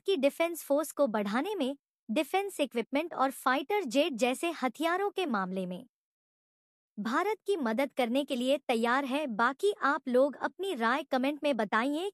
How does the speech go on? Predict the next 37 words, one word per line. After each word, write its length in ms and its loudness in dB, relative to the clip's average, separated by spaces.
कि 100 4
जापान 520 0
नेक्स्ट 340 -2
जनरेशन 580 0
वाले 300 2
फाइटर 480 0
जेट 320 0
कब 220 0
तक 160 2
डेवलप 480 0
करके 300 0
भारत 460 0
को 100 0
डिलीवर 460 2
कर 200 -2
पाएगा 480 0
और 140 2
जापान 520 2
भारत 460 2
को 120 0
नेक्स्ट 420 -2
जनरेशन 580 2
वाले 300 2
एआई 460 -2
से 180 -2
लेस 360 0
एडवांस 460 0
फाइटर 440 0
जेट 280 2
देने 320 4
जा 200 0
रहा 240 0
है। 320 -6
उसके 280 -4
लिए 240 -2
वीडियो 400 0
को 200 -4